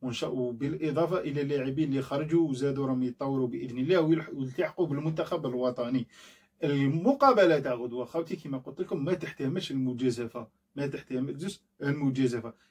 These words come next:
كان امور ربما الكوتش جمال بالماضي ياخذها باعتبار، لكن باش تقولوا لي كاين لاعبين يستاهلوا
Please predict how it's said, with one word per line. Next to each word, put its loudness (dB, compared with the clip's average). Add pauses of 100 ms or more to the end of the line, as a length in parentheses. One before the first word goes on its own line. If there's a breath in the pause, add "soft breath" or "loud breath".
(120)
كان 6
امور 2 (100)
ربما 2
الكوتش -2
جمال -2
بالماضي -2 (920)
ياخذها 4
باعتبار، 0 (480 soft breath)
لكن 4 (200)
باش -8
تقولوا 6
لي 0 (540)
كاين 4
لاعبين 2 (320)
يستاهلوا 2